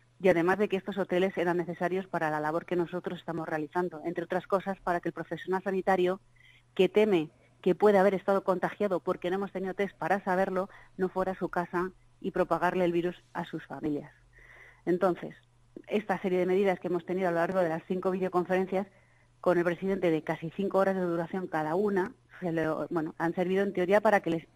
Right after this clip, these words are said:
para que le fuéramos proponiendo diversas ideas. Yo lo que le pedí en la penúltima era estrategia.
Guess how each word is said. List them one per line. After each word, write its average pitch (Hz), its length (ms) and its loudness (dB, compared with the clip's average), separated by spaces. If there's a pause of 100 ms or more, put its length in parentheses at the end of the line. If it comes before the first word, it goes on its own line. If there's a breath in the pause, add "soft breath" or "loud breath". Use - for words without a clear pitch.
(140)
para 170 160 -2
que 165 60 -4
le 160 60 -2
fuéramos 180 320 -4
proponiendo 165 600 -6 (600 loud breath)
diversas 180 500 0
ideas. 160 420 0
Yo 175 140 0
lo 185 80 0
que 196 100 2
le 196 80 4
pedí 190 220 2
en 202 80 4
la 175 80 4
penúltima 196 480 -2
era 214 120 4
estrategia. 170 640 -6